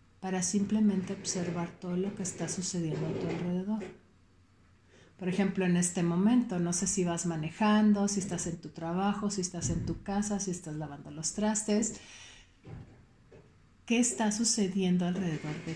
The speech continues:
ti? Y verlo de manera objetiva, ¿no? Sin engancharte en la situación, sin enjuiciar, sin,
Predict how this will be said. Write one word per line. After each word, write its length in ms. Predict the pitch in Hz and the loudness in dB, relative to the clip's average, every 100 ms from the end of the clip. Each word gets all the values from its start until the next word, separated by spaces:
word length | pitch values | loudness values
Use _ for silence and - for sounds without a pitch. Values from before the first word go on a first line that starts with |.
| - - | -6 2
ti? 260 | 214 - - - - - - - - _ _ _ _ _ _ _ _ - | 2 2 -8 -20 -20 -20 -20 -20 -20 _ _ _ _ _ _ _ _ -2
Y 120 | 196 | 4
verlo 320 | 208 254 349 | 6 6 4
de 100 | 262 | 4
manera 380 | 190 175 175 180 | 4 4 2 0
objetiva, 720 | - 151 - 202 214 165 143 | -4 -12 -8 -4 -2 -2 -6
¿no? 280 | 147 160 240 | -6 -2 -2
Sin 320 | - 185 156 | 2 2 2
engancharte 800 | 156 160 160 156 - 165 - 185 | 2 0 -2 -2 -2 -4 -2 0
en 140 | 220 | 2
la 100 | 170 | 2
situación, 880 | - 156 - 143 - 170 160 165 180 | 0 -2 -2 -4 -2 0 0 0 0
sin 220 | 202 180 | 0 0
enjuiciar, 920 | 156 165 160 151 - 175 165 160 170 | 0 -4 -4 -4 -2 -2 0 0 0
sin, 420 | 180 180 165 143 | 0 0 0 -2